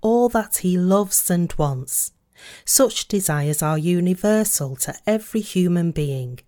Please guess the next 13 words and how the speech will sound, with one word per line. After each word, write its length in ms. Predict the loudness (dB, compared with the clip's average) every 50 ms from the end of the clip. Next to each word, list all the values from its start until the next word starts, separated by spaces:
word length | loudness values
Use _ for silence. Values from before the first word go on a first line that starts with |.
| _ _ _ -20 -20 -20 -8 -4
There 240 | -2 -2 0 0 -2
is 220 | -2 -2 -2 -2
no 180 | -2 0 0 0
exception 760 | -2 -2 -4 -2 0 0 0 -2 -2 -6 -4 -4 -4 -4 -2
to 280 | -2 -2 -2 -4 -4
this. 400 | -6 -8 -10 -8 -8 -8 -8 -8 -10 -12 -20 -20 -20 -20 -20 _
Everyone 580 | 0 0 0 0 -2 -2 -2 0 0 0 2 2
is 220 | 0 0 -2 -4
the 120 | -4 -2 -2
same. 500 | 0 0 0 -2 -2 -4 -6 -8 -10 -14 _ _ _ _ _ _ _ _ _ _ -20 -18 -18 -16 -16 -10 -4
The 80 | 0 2
second 500 | 4 4 2 2 -2 -2 -4 -2 -2 0
son 400 | 0 2 2 2 2 2 -2